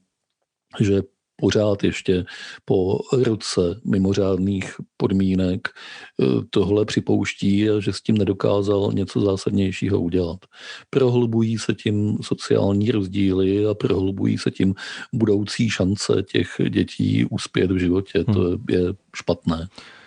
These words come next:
Speaker 2: Inspekce tam připomíná, že opravdu za ten rok se přece jenom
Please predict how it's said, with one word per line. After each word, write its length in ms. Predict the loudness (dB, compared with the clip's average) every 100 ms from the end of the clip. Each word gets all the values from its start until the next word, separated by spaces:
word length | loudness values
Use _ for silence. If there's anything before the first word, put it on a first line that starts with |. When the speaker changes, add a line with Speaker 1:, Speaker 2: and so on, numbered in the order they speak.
| _
Speaker 2:
Inspekce 760 | -2 0 0 -2 0 0 2 0
tam 180 | 0 0
připomíná, 540 | 0 0 2 2 0
že 340 | 0 0 0 -2
opravdu 340 | -2 -4 0
za 80 | 0
ten 180 | 2 2
rok 220 | 0 -2
se 180 | -2 -2 -4 _ -2
přece 280 | -2 0 0
jenom 440 | 2 2 0 -2